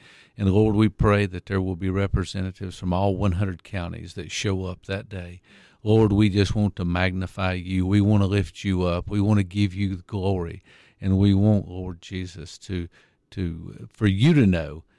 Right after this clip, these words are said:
that, uh, you are our King of Kings and Lord of Lords. And Lord, we know that things change whenever that we call upon your name,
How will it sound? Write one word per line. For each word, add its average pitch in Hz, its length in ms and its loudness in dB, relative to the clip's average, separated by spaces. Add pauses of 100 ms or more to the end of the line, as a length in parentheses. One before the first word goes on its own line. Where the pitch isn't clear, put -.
(160)
that, 92 560 -2
uh, 107 60 0
you 98 580 0
are 92 300 0
our 87 180 -4
King 90 340 -10
of 90 140 -10
Kings 85 480 -16
and 95 140 -4
Lord 92 280 -2
of 87 120 -10
Lords. 90 480 -8
And 98 100 -4
Lord, 98 300 2 (340)
we 104 280 4
know 98 360 6
that 90 320 -6
things 95 800 -2
change 85 680 -4
whenever 92 480 -2
that 87 220 -6
we 92 160 0
call 101 360 2
upon 98 320 2
your 98 200 2
name, 104 400 -2